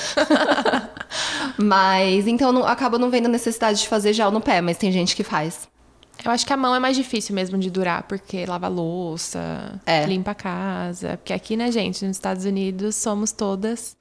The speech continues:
Speaker 1: <laughs>
Speaker 2: donas de casa.
Speaker 1: Sim.
Speaker 2: Limpamos a casa.
Speaker 1: Hum, aí tem uma coisa, né, que eu ia comentar, que nesse salão vai muita brasileira.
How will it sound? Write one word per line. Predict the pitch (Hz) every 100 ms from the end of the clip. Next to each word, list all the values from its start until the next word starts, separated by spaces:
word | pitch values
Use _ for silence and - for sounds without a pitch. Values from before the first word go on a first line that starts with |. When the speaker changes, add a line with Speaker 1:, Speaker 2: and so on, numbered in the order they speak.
| _ - -
Speaker 1:
<laughs> | - 233 202
Speaker 2:
donas | 220 208 208
de | 233
casa. | - - 160 -
Speaker 1:
Sim. | - 165 165 _ - - _
Speaker 2:
Limpamos | 214 208 202 190 196
a | 226
casa. | 247 - -
Speaker 1:
Hum, | 247 233 175 -
aí | 185 202
tem | 220 208
uma | 214
coisa, | 214 185 175
né, | 180 170
que | 202
eu |
ia | 175
comentar, | - 185 185 202 160
que | - - 180 170 160 -
nesse | 180 185 -
salão | - 175 175 175
vai | 175
muita | 170 180 196 196 190 170 160
brasileira. | 170 165 170 156 143 147